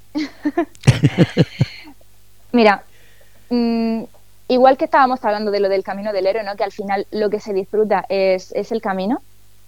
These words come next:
es que cada día de ese dos mil veinticuatro procurar ser un uno por ciento mejor de lo que he sido ayer en lo personal, en lo profesional y en lo social. Y que si la vida tiene algo mejor para mí,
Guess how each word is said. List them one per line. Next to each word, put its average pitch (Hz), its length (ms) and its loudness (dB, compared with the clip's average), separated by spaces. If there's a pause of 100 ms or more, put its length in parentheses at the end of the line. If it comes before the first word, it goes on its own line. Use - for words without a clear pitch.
es 220 320 4 (840)
que 214 380 4
cada 262 300 6
día 247 260 -4 (260)
de 220 220 -2
ese 220 200 -4
dos 208 220 -6
mil 202 400 -4
veinticuatro 202 640 0 (1040)
procurar 254 420 6
ser 277 320 -2
un 254 140 0
uno 269 180 -2
por 233 160 -2
ciento 233 380 -6
mejor 233 400 0 (420)
de 208 220 2
lo 202 140 4
que 208 120 4
he 220 60 0
sido 214 200 0
ayer 214 420 2
en 202 160 -2
lo 196 100 2
personal, 202 500 0 (140)
en 220 120 -2
lo 202 80 2
profesional 202 600 -4 (320)
y 226 80 0
en 214 60 0
lo 202 80 -2
social. 185 380 -2 (1600)
Y 240 140 4
que 220 120 6
si 247 140 2
la 220 120 8
vida 262 200 4
tiene 226 240 2
algo 214 200 0
mejor 202 280 -8
para 190 220 -4
mí, 254 180 -6